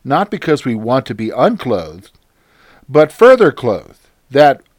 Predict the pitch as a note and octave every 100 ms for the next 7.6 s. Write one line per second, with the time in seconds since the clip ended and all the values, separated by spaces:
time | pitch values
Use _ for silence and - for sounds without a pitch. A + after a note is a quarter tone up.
0 | _ C3 D3+ - F3+ A3+ G#3+ A#2+ G#2 -
1 | C#3 B2+ B2 A2+ - D3+ D3 C#3 B2 C3+
2 | G2+ _ G#2+ G#2+ A#2 B2 F2 - _ _
3 | _ _ _ _ _ _ _ _ _ -
4 | B2+ F3 F#3 D#3 A3 A3+ G#3 F3+ F3 D#3+
5 | D3+ - D3+ D3 F#3+ G#3 F#3+ - A2 G2+
6 | A2 - D3 - B2 A2 A#2 G#2+ F#2+ C3+
7 | - B3+ A#3+ A#2+ D#2